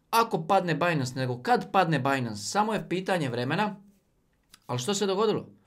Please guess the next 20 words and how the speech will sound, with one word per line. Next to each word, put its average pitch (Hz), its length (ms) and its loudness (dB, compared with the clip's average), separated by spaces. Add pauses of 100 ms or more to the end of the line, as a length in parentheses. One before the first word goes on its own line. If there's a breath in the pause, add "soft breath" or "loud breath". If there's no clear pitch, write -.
(280 soft breath)
Pumpali 190 360 0
su 202 180 -6
priču, 143 400 -2 (480 loud breath)
šortali 175 540 -2
su, 214 260 -8 (1500)
kladili 160 420 8
su 131 140 -4
se 120 320 -4
da 131 160 0
će 127 320 -4
Bitcoin 151 500 0
ići 160 320 -2
dolje 156 420 2 (180 loud breath)
jer 131 200 -2
su 127 120 -10
sijali 139 520 0 (100)
nervozu, 135 640 2 (120)
paniku, 143 500 0
stres, - 640 -2 (160)
fad. 156 420 2